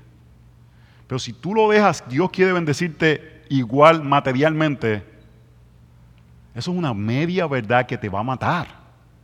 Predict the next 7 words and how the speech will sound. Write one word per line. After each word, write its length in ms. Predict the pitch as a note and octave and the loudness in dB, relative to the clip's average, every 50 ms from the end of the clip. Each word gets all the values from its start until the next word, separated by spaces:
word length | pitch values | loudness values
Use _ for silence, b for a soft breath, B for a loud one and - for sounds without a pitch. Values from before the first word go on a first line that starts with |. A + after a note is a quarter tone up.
| _ _ - - _ b b b b b b b b b b b b _ _ _ _ _ _ b b b b b b b b _ _ _ _ _ _ _ _ _ _ _ _ _ _ | _ _ -20 -20 _ b b b b b b b b b b b b _ _ _ _ _ _ b b b b b b b b _ _ _ _ _ _ _ _ _ _ _ _ _ _
Te 100 | - A#2 | -10 -6
va 100 | G#2+ A#2 | -6 -4
a 40 | D3 | -4
matar. 400 | F#3 E3 - D3 E3+ G#3 F3 - - - - - - - - _ _ _ _ - - b b b b b b b b b b b b b | -4 -4 -2 0 0 0 0 -2 -4 -14 -20 -20 -20 -20 -20 _ _ _ _ -20 -20 b b b b b b b b b b b b b
Porque 240 | - C#3 B2 - E3 | -10 -10 -6 -2 -2
al 140 | D3 D3 D3+ | -2 0 0
instante 1040 | D3+ C#3+ A#2+ - - - - - - E3+ F3 G#3 A#3+ A3 E3 - - G#2+ F#2+ E2+ | -2 -2 -2 -4 -10 -18 -10 -6 -4 -2 0 0 0 -2 -4 -6 -8 -10 -10 -10